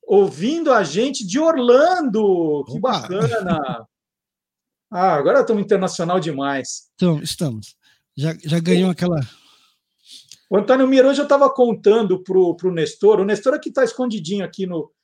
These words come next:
Speaker 1: no quadradinho do Olá Curioso, pilotando aqui,
Speaker 2: Sim.
Speaker 1: né, dividindo a tela, colocando as pessoas aqui dentro.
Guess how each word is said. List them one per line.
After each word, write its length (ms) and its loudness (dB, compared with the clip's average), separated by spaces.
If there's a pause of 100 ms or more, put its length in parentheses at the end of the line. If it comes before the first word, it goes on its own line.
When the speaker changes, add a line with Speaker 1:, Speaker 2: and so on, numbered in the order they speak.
(220)
Speaker 1:
no 140 -8
quadradinho 480 2
do 80 0
Olá 160 4
Curioso, 400 0
pilotando 680 2
aqui, 320 -4
Speaker 2:
Sim. 200 -6
Speaker 1:
né, 160 -8 (420)
dividindo 420 -4
a 60 2
tela, 580 2
colocando 360 0
as 80 -4
pessoas 640 0 (420)
aqui 260 -4
dentro. 960 0